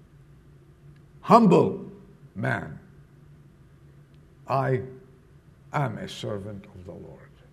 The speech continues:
Will we emulate him in our lives?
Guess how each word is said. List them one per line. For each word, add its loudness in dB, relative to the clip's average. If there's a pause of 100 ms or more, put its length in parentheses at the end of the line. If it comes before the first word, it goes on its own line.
(1900)
Will 2
we 0
emulate -2
him -8 (1600)
in -2
our -8
lives? -12